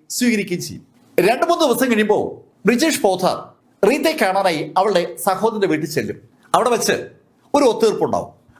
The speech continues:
അങ്ങനെ വൈകുന്നേരം ആവുമ്പോ ബ്രിജേഷ് പോഥാറും റീത്തയും മക്കളുമായി വീണ്ടും ഈ വീട്ടിലേക്ക് മടങ്ങി വരും. വീട്ടിലേക്ക് മടങ്ങി എത്തുന്ന ബ്രിജേഷും റീത്തയും നല്ല രമ്യതയിൽ അങ്ങനെ മുന്നോട്ട് പോകും. ഏതാനും മാസങ്ങൾ കഴിയുന്നതും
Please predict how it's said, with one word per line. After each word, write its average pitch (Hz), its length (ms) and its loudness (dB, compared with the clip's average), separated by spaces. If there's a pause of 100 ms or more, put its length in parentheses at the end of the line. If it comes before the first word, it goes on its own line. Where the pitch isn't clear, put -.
അങ്ങനെ 262 540 -2 (140)
വൈകുന്നേരം 247 440 2
ആവുമ്പോ 160 480 0
ബ്രിജേഷ് 190 360 -2
പോഥാറും 160 500 0 (200)
റീത്തയും 202 460 -2 (340)
മക്കളുമായി 208 540 0 (220)
വീണ്ടും 185 440 -2 (120)
ഈ 160 380 0 (520)
വീട്ടിലേക്ക് 175 360 0
മടങ്ങി 131 300 -2
വരും. 90 180 -10 (360)
വീട്ടിലേക്ക് 320 400 2
മടങ്ങി 269 360 0
എത്തുന്ന 233 600 0
ബ്രിജേഷും 240 520 -2
റീത്തയും 185 400 -4 (460)
നല്ല 320 260 0
രമ്യതയിൽ 233 480 -2
അങ്ങനെ 208 200 0
മുന്നോട്ട് 180 280 -2
പോകും. 113 240 -10 (280)
ഏതാനും 294 340 0
മാസങ്ങൾ 208 380 0
കഴിയുന്നതും 170 600 -2